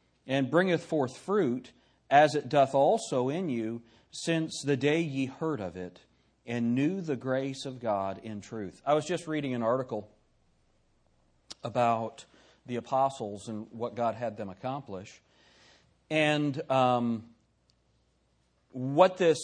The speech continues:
what this author was saying was that the apostles never accomplished what God wanted them to do, to have the gospel go into all the world. Well, according to this verse, verse six, "which is come unto you as it is in," what's it say there?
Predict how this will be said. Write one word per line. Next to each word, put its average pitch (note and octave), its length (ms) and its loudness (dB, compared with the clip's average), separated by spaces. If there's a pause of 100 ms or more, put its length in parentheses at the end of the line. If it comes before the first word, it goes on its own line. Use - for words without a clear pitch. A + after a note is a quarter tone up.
(220)
what D#3+ 260 -2
this C#3+ 220 0
author F3+ 380 4
was C3 260 -2
saying D#3+ 320 0
was B2 180 0
that C3 200 -6
the B2+ 160 -4
apostles E3 520 -2
never C3+ 300 -2
accomplished A2+ 800 -6
what A2 180 -10
God G2+ 300 -2
wanted G2+ 300 -6
them F#2+ 160 -8
to G2 100 -14
do, F2+ 300 -14
to G#2 60 -12
have G2 220 -10
the G2+ 80 -10
gospel G2+ 420 -8
go F#2+ 200 -12
into F#2 120 -16
all F#2+ 200 -10
the F2+ 80 -16
world. F2 420 -16 (720)
Well, D3+ 180 4
according G3+ 480 6
to F3 180 -2
this F#3 280 2 (100)
verse, F3 500 2
verse D3 300 -2
six, - 480 -4 (380)
"which E3 240 4
is D3+ 180 2
come E3+ 240 4
unto D#3+ 280 4
you B2+ 240 2
as D3 220 4
it C#3 100 0
is D#3 260 0
in," C#3 320 -2
what's C3+ 180 -6
it - 80 -12
say A2 200 -6
there? E2+ 200 -12